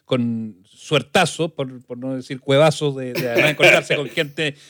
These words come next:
Speaker 1: en el camino súper bacán que te ha ayudado y que te ha, y que
Speaker 2: Imagínate.
Speaker 1: te ha estado al lado tuyo. Eh, eh, el periodista siempre igual tiene el anhelo, el, el que estuvo en el mainstream, siempre está la llamita ahí, de, de volver al mainstream. En,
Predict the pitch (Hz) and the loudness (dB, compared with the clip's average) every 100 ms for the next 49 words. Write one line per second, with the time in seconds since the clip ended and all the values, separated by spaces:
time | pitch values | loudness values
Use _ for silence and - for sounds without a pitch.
0 | _ 139 143 143 143 156 143 147 151 135 | _ 0 0 0 -2 -2 -4 -4 -2 -2
1 | 127 156 156 147 135 127 127 147 151 139 | -2 -4 -4 -6 -6 -6 -4 -4 -4 -6
2 | 123 135 135 123 113 127 127 127 127 - | -6 -4 -4 -4 -4 -8 -12 -14 -10 -4
3 | 143 139 139 143 156 160 208 _ _ _ | -4 -2 -2 -4 -4 -4 -6 _ _ _
4 | - 147 139 131 127 123 120 113 110 98 | 0 4 6 4 2 -4 -8 -10 -14 -18
5 | _ - 127 _ - 156 143 180 214 214 | _ -10 -10 _ -6 -4 2 4 4 4
6 | 226 208 226 214 214 226 226 226 214 233 | 2 2 2 2 2 2 2 2 0 2
7 | 233 220 196 175 175 156 147 143 190 214 | 0 0 -8 -16 -12 -8 -2 -2 2 2
8 | 208 190 233 220 240 226 226 208 226 214 | 2 0 0 0 0 2 0 2 2 4
9 | 214 214 202 202 208 190 120 - 131 135 | 4 4 4 2 0 0 0 -6 -8 -6
10 | 127 120 120 131 135 165 147 131 - 113 | -6 -10 -8 -6 -4 -6 -6 -10 -12 -16
11 | 110 135 | -18 -18